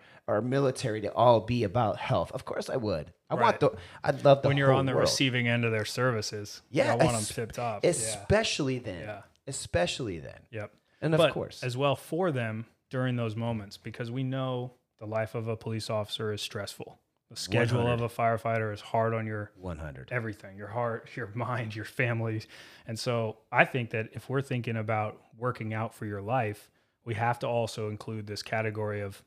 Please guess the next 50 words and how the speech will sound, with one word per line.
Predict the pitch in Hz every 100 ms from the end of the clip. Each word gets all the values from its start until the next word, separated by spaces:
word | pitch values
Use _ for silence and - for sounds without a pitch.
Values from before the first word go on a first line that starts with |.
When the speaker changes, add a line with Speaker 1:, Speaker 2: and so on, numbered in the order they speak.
| _ 117
Speaker 2:
of | 107
actual | 110 - 113 104
life | 101 104 104 - _
saving. | - - 110 98 98 80
Speaker 1:
So, | - 104
yeah. | 110 87 - -
Speaker 2:
You |
know, | 107 110
and | 107 117 -
of | -
course | 139 120
it's | 117 -
clear | - 123 117
for | -
the, | 113 107 107 _
the | -
police | - 113 113 -
and | 113
the |
firefighters | - 117 110 120 110 107
and | 107
the | 107
military, | 131 156 - 107 104 - _ _ _ -
but | 113 - _ _ -
you |
know, | 120 113
it's | 113 151
a, | 131 -
it's | - 156
a |
scary | 135 - 117 127
world | 113 135 233
out | 143 104
there. | 107 104
And | 113 120
there | 117
might | 117 127 123
be | 120
moments | 113 120 117 -
where | 110 107 104 101 _ _ _ -
you | 110 110
e-, | 107 -
either | 120 110
need | 107 107
to | - 110 101 104 _ _
be | 113
able | 113 110
to | - 117
flee, | - 113 117 202 - _ _ _
run, | 113 113 120